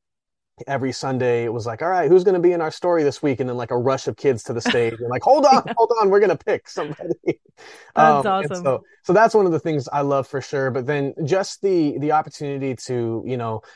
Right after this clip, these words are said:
Speaker 1: be creative and share God's love in these, like, fun and unique kind of ways, um, is really cool. I, I was in, um,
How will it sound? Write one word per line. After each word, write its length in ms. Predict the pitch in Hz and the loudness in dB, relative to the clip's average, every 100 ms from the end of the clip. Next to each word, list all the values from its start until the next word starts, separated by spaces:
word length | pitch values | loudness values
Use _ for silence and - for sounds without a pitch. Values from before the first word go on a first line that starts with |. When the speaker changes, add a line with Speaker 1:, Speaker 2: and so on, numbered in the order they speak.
| - 120 | -8 4
Speaker 1:
be 160 | 170 | 4
creative 760 | 160 185 143 131 135 131 127 113 | 4 2 4 6 6 4 2 -4
and 460 | 135 127 123 117 120 - | -8 -6 -4 -4 -6 -8
share 560 | - 143 139 139 131 | 0 2 4 4 2
God's 380 | 120 127 123 113 | 0 0 0 -2
love 400 | 120 123 120 107 - | -2 -2 -2 -6 -8
in 240 | 123 117 | -8 -4
these, 540 | 120 117 117 110 - - | -4 -4 -6 -8 -14 -10
like, 240 | 120 117 - | -8 -8 -12
fun 600 | - 143 135 131 131 123 | -4 -2 0 0 -2 -2
and 220 | 135 127 | -4 -2
unique 420 | 123 123 123 - | -2 -2 -4 -6
kind 260 | - 127 117 | -10 -6 -4
of 100 | 107 | -2
ways, 520 | 117 117 113 107 107 _ - _ - | 2 2 0 -4 -8 _ -20 _ 0
um, 300 | 120 113 - | 0 0 -2
is 160 | 123 110 | -4 -2
really 280 | 120 120 113 | 0 0 -2
cool. 460 | - 123 117 110 117 | -2 0 0 -2 -2
I, 320 | 123 120 107 - | -2 -2 -6 -8
I 100 | 123 | -4
was 200 | 123 117 | -2 -4
in, 180 | 123 117 | -4 -4
um, 400 | 110 107 104 | -4 -6 -10